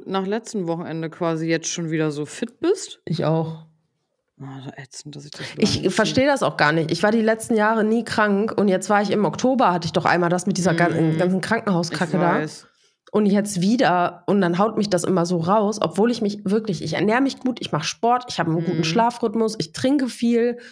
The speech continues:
Speaker 2: ähm, ich trinke so gut wie nie Alkohol, wirklich. Ich trinke so selten Alkohol.
Speaker 1: Mhm.
Speaker 2: Und irgendwie
Speaker 1: Ja, krass.
Speaker 2: ist mein Immunsystem irgendwie mittlerweile sehr geschwächt.
Speaker 1: Meinst du, dass es durch Corona ist und Masken
Speaker 2: Mhm.
Speaker 1: tragen und so
Speaker 2: Kann
Speaker 1: lange?
Speaker 2: ich mir schon vorstellen. Also,
Speaker 1: Ja.
Speaker 2: das ist ja meine erste Krankheit na-,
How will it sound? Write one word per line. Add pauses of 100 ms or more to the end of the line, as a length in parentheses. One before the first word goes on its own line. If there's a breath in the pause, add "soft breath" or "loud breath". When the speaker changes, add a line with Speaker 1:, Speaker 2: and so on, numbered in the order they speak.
(420 loud breath)
Speaker 2:
ähm, (240)
ich
trinke
so
gut
wie
nie
Alkohol,
wirklich.
Ich
trinke
so
selten
Alkohol. (100)
Speaker 1:
Mhm.
Speaker 2:
Und
irgendwie
Speaker 1:
Ja,
krass. (1000)
Speaker 2:
ist
mein
Immunsystem
irgendwie
mittlerweile
sehr
geschwächt. (180)
Speaker 1:
Meinst
du,
dass
es
durch
Corona
ist
und
Masken
Speaker 2:
Mhm.
Speaker 1:
tragen
und
so
Speaker 2:
Kann
Speaker 1:
lange?
Speaker 2:
ich
mir
schon
vorstellen.
Also,
Speaker 1:
Ja.
Speaker 2:
das
ist
ja
meine
erste
Krankheit
na-,